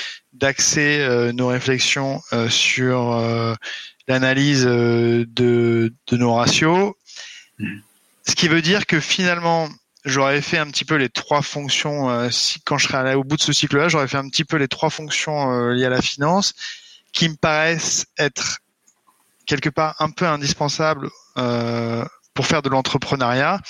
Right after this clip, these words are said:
Speaker 1: Et ça serait ça peut-être mon, mon, mon envie, euh, si je faisais pas de trésorerie demain, ça serait de faire de,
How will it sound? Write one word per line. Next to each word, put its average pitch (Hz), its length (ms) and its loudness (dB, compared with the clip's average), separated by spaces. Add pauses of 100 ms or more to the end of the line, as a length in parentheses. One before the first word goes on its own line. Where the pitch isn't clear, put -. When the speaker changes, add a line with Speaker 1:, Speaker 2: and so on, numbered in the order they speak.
(440)
Speaker 1:
Et 135 80 -2
ça - 120 2
serait 160 200 0
ça 151 240 2
peut-être 131 500 0
mon, 123 140 -2
mon, 131 500 -2
mon 135 240 0
envie, 143 480 2
euh, 127 160 2
si - 180 0
je - 60 2
faisais 131 180 0
pas 135 140 -2
de - 60 -8
trésorerie 135 520 0
demain, 135 440 2
ça 147 180 -2
serait 139 280 0
de 127 140 2
faire 131 300 0
de, 120 260 2